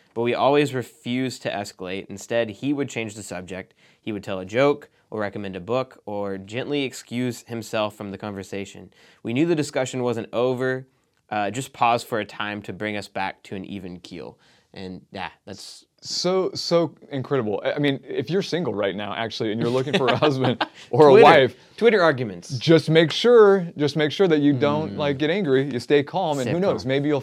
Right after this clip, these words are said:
Speaker 2: find yourself a bride or a, uh, a husband at some point. I'm curious in your life. I, I know you probably have some people that have modeled this really well, staying
Speaker 1: Mm.
Speaker 2: calm even when things are getting tense. What have you seen in them? Who, who might they be, and how have you actually seen it modeled really well?
Speaker 1: I talk about him too much, but my dad is easily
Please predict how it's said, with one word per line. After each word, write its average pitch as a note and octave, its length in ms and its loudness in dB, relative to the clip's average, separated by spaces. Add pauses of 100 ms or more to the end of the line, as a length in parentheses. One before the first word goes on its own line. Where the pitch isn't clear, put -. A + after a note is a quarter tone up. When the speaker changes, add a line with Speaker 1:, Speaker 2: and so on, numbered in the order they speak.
(140)
Speaker 2:
find B2+ 220 -6
yourself A#2 320 -8
a A2 40 -6
bride G#2 460 -4
or G#2 440 -8
a, G2 260 -8
uh, F#2 220 -14 (160)
a G#2 80 -16
husband F#2+ 300 -14
at - 60 -20
some F#2+ 120 -14
point. F#2+ 260 -14 (320)
I'm G3+ 120 -2
curious B3+ 260 -4
in C3+ 100 -2
your A#2 140 0
life. G#2 200 -2 (260)
I, - 100 -4 (120)
I C#3+ 80 0
know E3 220 0
you C#3 160 -2
probably A#2+ 460 -4
have A#2 200 -12
some A2+ 120 -14
people A#2 200 -8
that G2+ 80 -2
have F#2+ 120 -6
modeled G#2 380 -6
this A2+ 180 -10
really A#2 180 -4
well, A2+ 340 -6
staying A#2 340 -4
Speaker 1:
Mm. - 100 -10
Speaker 2:
calm A2 300 -8
even A2+ 240 -8
when G#2+ 100 -10
things G#2 240 -12
are G#2+ 80 -8
getting G2+ 400 -8
tense. A#2+ 320 -12 (280)
What D3 360 -6
have F#3 100 2
you C3 120 -2
seen G#2+ 480 -6
in A2 180 -6
them? G2+ 180 -8 (140)
Who, E3 220 2
who D#3+ 240 0
might E3+ 200 0
they D3+ 100 0
be, D3 280 0
and A2+ 120 -6
how C3+ 220 -8
have C3+ 120 -8
you B2+ 120 -4
actually A#2 380 -6
seen A2 320 -8
it G2+ 100 -10
modeled G2+ 300 -10
really G2 180 -6
well? F2+ 280 -12
Speaker 1:
I B2 40 -20
talk D3 200 -2
about E3 180 -2
him C3 100 -4
too C3 140 -8
much, A#2+ 240 -6
but A2 120 -6
my G2 120 -10
dad G2 380 -8
is F#2+ 200 -14
easily G2 480 -10